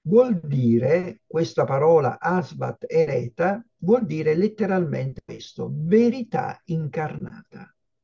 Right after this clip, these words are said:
Attenzione, verità incarnata. Eh? Quindi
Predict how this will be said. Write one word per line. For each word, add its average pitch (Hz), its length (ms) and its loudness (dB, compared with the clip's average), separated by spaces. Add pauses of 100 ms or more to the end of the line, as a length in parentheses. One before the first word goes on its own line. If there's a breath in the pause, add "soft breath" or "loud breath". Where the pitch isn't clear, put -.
Attenzione, - 800 -6
verità 180 560 0
incarnata. - 760 -10 (460)
Eh? 165 180 -14 (680 soft breath)
Quindi 185 580 4